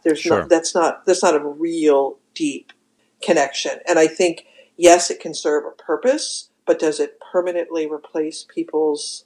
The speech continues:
Speaker 1: desire or ability or the effectiveness? I mean, think about this. Fifty-five percent of communication is nonverbal.
Speaker 2: Yeah.
Speaker 1: And you can travel with somebody and know them better in that one or two days that you've traveled with them than if you worked with them,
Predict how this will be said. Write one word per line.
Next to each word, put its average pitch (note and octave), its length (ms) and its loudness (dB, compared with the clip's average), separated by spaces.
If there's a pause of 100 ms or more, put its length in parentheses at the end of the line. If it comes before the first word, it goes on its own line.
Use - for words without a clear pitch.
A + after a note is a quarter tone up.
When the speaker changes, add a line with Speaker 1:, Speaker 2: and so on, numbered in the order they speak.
(120)
Speaker 1:
desire E3 680 2
or D3+ 220 -2
ability E3 440 0
or D#3 160 -2
the D3 80 -6
effectiveness? F3+ 640 -6
I G#3+ 40 0
mean, G#3+ 140 2
think C#4 160 -4
about G3+ 220 -2
this. - 220 -12 (640)
Fifty-five D4+ 520 4
percent F3 340 2
of E3 120 0
communication D3+ 720 -4
is - 160 -12
nonverbal. C#3 800 -6
Speaker 2:
Yeah. E2 300 -8 (320)
Speaker 1:
And E3+ 500 6
you A3 160 -6
can G#3+ 220 -10
travel F3 640 -4
with G3+ 160 -2
somebody G#3+ 520 -6
and D#3+ 200 -6
know D#3+ 180 2
them D3+ 240 -2
better E3 340 2
in D3+ 200 -6
that D3+ 260 -4
one D3+ 140 -6
or D#3 100 0
two D#3 180 -4
days D#3 300 0
that - 100 -4
you've - 140 -16
traveled D#3 300 -4
with F3 140 -2
them F3 260 2
than D3 120 -4
if D3 160 -16
you D#3+ 60 -18
worked D3+ 320 -6
with D#3 120 -12
them, - 120 -12